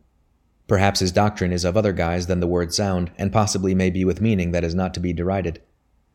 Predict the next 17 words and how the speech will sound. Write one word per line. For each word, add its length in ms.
If 120
he 100
doth 220
mean 180
that 140
to 80
these 200
wheels 300
return 340
the 140
honor 240
of 120
their 120
influence 540
and 160
the 40
blame, 480